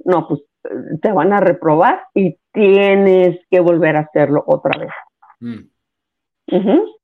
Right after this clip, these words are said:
Speaker 1: Eh, el universo, eh, tiene diferentes maneras de decir, "¿Sabes qué?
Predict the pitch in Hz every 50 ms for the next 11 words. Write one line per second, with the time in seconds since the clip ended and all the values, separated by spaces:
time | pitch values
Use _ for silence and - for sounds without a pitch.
0 | _ _ _ _ _ _ _ _ _ _ _ - - - - - - - _ -
1 | - 196 196 185 - - - 220 220 214 220 233 226 226 233 220 262 269 277 277
2 | 277 - - 285 269 262 269 269 254 - - - 123 120 127 139 - 196 - _
3 | - 220 220 220 220 220 220 220 214 - - 202 170 - 185 185 170 - - 190
4 | 180 185 190 196 196 190 - - 196 190 196 196 196 196 190 190 - - _ -
5 | - 165 170 170 170 165 165 165 170 170 170 170 165 160 156 156 165 190 208 -
6 | _ _ _ _ _ _ _ _ - - 165 160 165 170 165 170 - 190 170 190
7 | - - 185 190 190 185 190 - - 196 214 320 -